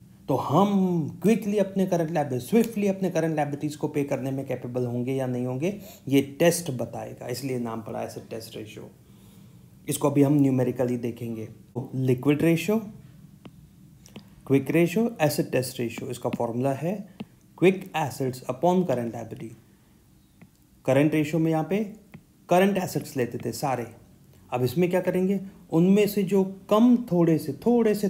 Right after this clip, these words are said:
थकेले हैं उनको हमने हटा दिया। किसको? Inventories को और prepaid expense को। तो आपके पास दो option है, या तो numerator में आप केवल quick asset लीजिए, inventories और prepaid को लीजिए ही नहीं,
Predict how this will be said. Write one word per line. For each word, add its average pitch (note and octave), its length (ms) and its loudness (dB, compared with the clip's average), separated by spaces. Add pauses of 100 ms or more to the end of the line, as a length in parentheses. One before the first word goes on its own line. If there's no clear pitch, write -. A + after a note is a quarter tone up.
थकेले C3+ 380 0
हैं B2 140 -2
उनको B2+ 260 -2
हमने C#3+ 200 2
हटा B2+ 240 -2
दिया। A2+ 220 -6
किसको? G3 400 -2 (340)
Inventories C3+ 640 2
को F3 180 -2
और C#3+ 200 0
prepaid B2 440 -2
expense A#2 380 -8
को। - 180 -12 (720)
तो D3 380 4
आपके C#3 220 2
पास E3 160 4
दो D#3 160 6
option B2 340 0
है, B2 200 -8 (280)
या C#3 300 4
तो F3 180 4
numerator D#3+ 600 6
में F3 180 4
आप E3+ 300 0
केवल E3 340 6
quick F3 300 2
asset F3 280 -2
लीजिए, F#3 520 0
inventories D#3 540 4
और F3 80 2
prepaid F3 360 0
को G#3 120 2
लीजिए D#3+ 540 6
ही E3 280 4
नहीं, G3 340 4